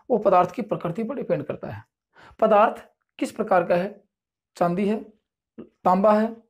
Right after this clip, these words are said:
एल्यूमिनियम है, सोना है, लोहा है, प्लेटिनम है, निकेल है, जिंक है, जो भी है, उसकी प्रकृति पर इनका मान निर्भर करता है। तो किस प्रकार के पदार्थ की प्र-, अ, चालकता कितनी होती है, वो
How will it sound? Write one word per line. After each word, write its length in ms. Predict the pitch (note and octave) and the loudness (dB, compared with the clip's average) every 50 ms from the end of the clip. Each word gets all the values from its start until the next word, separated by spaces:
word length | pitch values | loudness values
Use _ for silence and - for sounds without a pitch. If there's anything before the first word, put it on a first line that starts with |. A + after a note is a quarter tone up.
| _ _ - | _ _ 0
एल्यूमिनियम 480 | F3+ G3 G#3 G#3 G#3+ A3 A#3+ A#3+ A3 | 2 2 2 2 2 2 2 2 0
है, 220 | G#3+ A3 A#3 - - _ | 0 -2 -4 -6 -12 _
सोना 380 | - - - G3 G3 G#3+ A#3+ | -8 -4 -2 -2 -2 0 -2
है, 280 | A3 G#3+ A3 A3 - - - | -2 -2 -2 -4 -8 -12 -6
लोहा 360 | - F3 F#3 G#3 G#3+ A3+ A3+ | -2 0 2 4 4 4 2
है, 240 | G#3+ G#3+ A3+ - - _ _ - | 0 -2 -4 -6 -10 _ _ -4
प्लेटिनम 380 | G3 G3 F#3 A3+ A3 A3+ G#3+ G#3+ | -4 -4 -2 -2 -2 -2 0 0
है, 200 | A3 A3 G#3+ - | -2 -2 -4 -4
निकेल 340 | F#3 F#3+ G3+ F3+ - B3+ A3 | -4 -4 -2 -2 -2 -2 -2
है, 220 | G#3+ G#3+ G#3+ G3+ D#3+ | -2 -2 -4 -4 -2
जिंक 300 | D#3 F#3 A#3+ A#3 A#3 G#3 | 0 0 0 0 0 -2
है, 80 | F#3+ | -2
जो 180 | D#3+ F3+ C4+ D#4 | 0 2 2 4
भी 160 | E4+ B3+ F3 | 4 4 4
है, 140 | E3 E3 - _ _ _ _ _ - - - - - _ - | 2 0 -4 _ _ _ _ _ -20 -20 -20 -20 -8 _ -2
उसकी 240 | - A#3+ - F#4 F4+ | -2 0 2 0 0
प्रकृति 460 | F4+ - B3+ - - A#3+ A#3+ D#4+ F4+ | 2 0 0 2 2 2 2 0 0
पर 180 | F4+ - C4 | 2 2 0
इनका 400 | B3+ B3+ - B3 A3+ A3 - A3+ | 0 0 0 0 0 2 2 2
मान 240 | G3+ F#3+ F#3 G3 G3+ | 4 4 2 0 0
निर्भर 260 | F#3+ F#3+ F3+ F3+ G#3 | 0 0 0 0 0
करता 280 | G3+ F#3+ F3 D#3+ - E3 | 0 0 -2 0 -2 -2
है। 280 | E3 F#3 - - - _ _ _ _ _ - _ _ _ | -2 -2 -4 -6 -10 _ _ _ _ _ -20 _ _ _
तो 100 | - D#4+ | -6 -6
किस 220 | A#3 - - D4+ D4 | -6 -4 -4 -6 -4
प्रकार 460 | - - C4+ A#3 A#3+ A#3 A#3+ A#3+ A#3+ | -2 -2 0 2 4 4 4 2 2
के 120 | - B3+ | 0 -2
पदार्थ 340 | B3+ B3+ A#3+ G#3 G3+ F#3+ - | 0 2 2 2 2 2 0
की 80 | - B3 | -4 -6
प्र-, 360 | A#3+ - A#3 - - - A#3 | -6 -6 -8 -10 -8 -6 -4
अ, 260 | G#3+ G3+ G3 F#3 F#3 | -4 -2 0 -2 -2
चालकता 400 | F3+ - G3+ G3 F#3+ F#3+ - G#3+ | 0 2 4 4 4 2 0 -2
कितनी 280 | G#3+ - G#3+ A3 B3 C#4 | -2 -2 -4 -2 0 0
होती 220 | C4 B3+ C4 B3+ | 0 0 0 -2
है, 240 | C4 C#4 C#4+ C#4+ _ _ - | -6 -6 -6 -10 _ _ -4
वो 260 | A#3 C4 B3 - _ | -4 -4 -4 -6 _